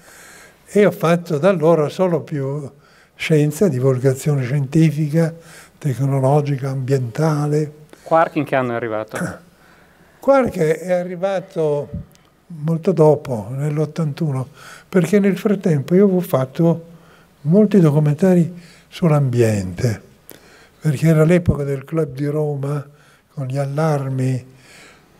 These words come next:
Speaker 1: eh, sui, sull'atmosfera, gli oceani, le risorse. E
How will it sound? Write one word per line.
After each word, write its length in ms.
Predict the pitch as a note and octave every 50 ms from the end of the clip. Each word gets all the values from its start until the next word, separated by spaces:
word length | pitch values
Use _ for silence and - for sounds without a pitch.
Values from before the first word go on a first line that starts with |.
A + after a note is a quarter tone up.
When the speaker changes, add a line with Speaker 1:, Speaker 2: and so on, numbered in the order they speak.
| _
Speaker 1:
eh, 140 | A3 G#3 -
sui, 840 | - - - D3 B2+ B2+ B2+ A#2+ A#2+ A#2+ A#2 G#2+ A#2 A#2 C3 C#3+ D3 C#3 - - _ _ _ _ _ _ _ _ _ _ _ _ _ _
sull'atmosfera, 880 | - D3 B2+ A#2+ G#2+ G#2+ A#2 A#2+ A2 - - - D#3+ D#3+ D#3 C#3+ C#3 C3
gli 120 | A#2+ A#2
oceani, 720 | C3 B2+ - - D#3+ D#3 D3+ D3 C#3+ C3+ C3+ C3+ C3+ B2+ - _ _ _ _ - - - - - - _ _ _ _
le 280 | C3+ C3+ C3 C3 C3+ C3+
risorse. 800 | B2+ B2 A2+ - - D#3 D#3 D3 C3 A#2+ A2+ - - - C#3+ - - - _ _ _ _ _ - - - - - - - - _ _ _ _ -
E 920 | - - - F#3+ F#3+ F#3 F3+ F3 F3 F3 F3+ F3 E3+ - - - - -